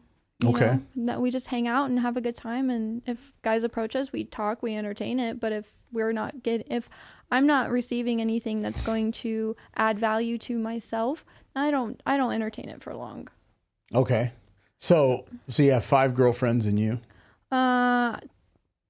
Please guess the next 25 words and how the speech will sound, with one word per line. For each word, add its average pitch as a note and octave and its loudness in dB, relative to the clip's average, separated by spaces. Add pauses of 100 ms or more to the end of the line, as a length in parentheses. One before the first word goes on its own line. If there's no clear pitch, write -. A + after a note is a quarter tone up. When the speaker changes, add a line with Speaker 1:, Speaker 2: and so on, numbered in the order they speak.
(220)
Speaker 1:
so B3 4
me C4+ 4 (380)
and A#3 2
then A3 0
my G#3+ 0
two G#3 -4
single - -8 (200)
girlfriends. - -10 (220)
And A#3+ 2
then A#3 4
Speaker 2:
Okay. A3+ 2
Speaker 1:
my A3+ 2
best A3+ 0
friend G#3+ -2
that G3+ -6
I've G#3 -4
had G#3+ -4
since A3+ -8
I F#2+ -4
was A#3+ -6 (100)
eight D4+ -2 (440)
is, A#3 2
has A#3 -2
a A3+ -2
baby, A3 -2